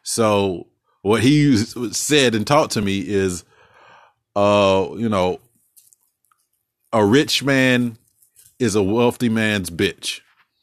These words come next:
because there is some wealthy man making, signing a check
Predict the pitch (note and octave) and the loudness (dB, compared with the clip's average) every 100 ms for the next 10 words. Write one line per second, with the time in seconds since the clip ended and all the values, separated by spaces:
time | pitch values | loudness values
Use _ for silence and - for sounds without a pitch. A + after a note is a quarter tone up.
0 | _ _ _ _ _ _ _ _ _ - | _ _ _ _ _ _ _ _ _ -6
1 | G2+ - A#2+ A2 G#2 F#2+ _ _ _ _ | -6 0 4 4 2 -2 _ _ _ _
2 | _ B2 D#3 A#2 - D3 E3 D3 E3 D#3+ | _ 2 4 4 2 2 2 4 4 4
3 | - B2 G#2 F2+ F2 E2+ E2 _ _ _ | 2 0 2 0 -2 -6 -12 _ _ _
4 | _ F2+ A#2 C#3 C3 A2 - C#3 D#3+ D3+ | _ -2 0 0 0 -2 0 2 4 2
5 | A#2+ G#2+ - D#3+ G#2+ - | 0 -2 0 2 2 -2